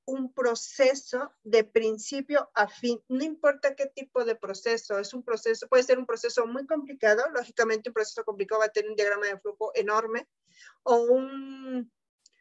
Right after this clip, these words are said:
proceso muy simple. Aquí yo les puse un ejemplo, ¿no? de, de café. El hecho está de que yo quiero un café. ¿Cuál va a ser todo el proceso para poderme tomar un café?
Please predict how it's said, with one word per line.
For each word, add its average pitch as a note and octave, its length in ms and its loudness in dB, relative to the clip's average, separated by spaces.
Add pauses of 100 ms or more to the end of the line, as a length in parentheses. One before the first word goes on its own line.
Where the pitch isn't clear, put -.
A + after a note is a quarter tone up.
(220)
proceso B3 560 4
muy A#3+ 200 -6
simple. C#4+ 460 -2
Aquí G#3 240 0
yo A3 120 2
les G#3+ 160 0
puse A3+ 300 -2
un G#3+ 120 -4
ejemplo, A3+ 520 -4
¿no? B3 180 -12
de, F#3+ 340 0 (500)
de A3 180 6
café. A3+ 320 0 (1300)
El A#3+ 220 6
hecho D#4+ 280 2
está C#4+ 560 0
de A3 180 0
que G#3+ 140 -10
yo A3+ 220 -2
quiero B3 360 4
un A3+ 160 0
café. C4+ 540 -2 (360)
¿Cuál D4 260 6 (120)
va D#4 80 8
a D4+ 40 -2
ser D#4 240 2 (100)
todo F#4 280 -2
el A4 140 -8
proceso C4 800 0 (440)
para G#3+ 380 8
poderme B3 640 2
tomar F#3+ 540 0
un F#3+ 180 -12
café? B3+ 440 0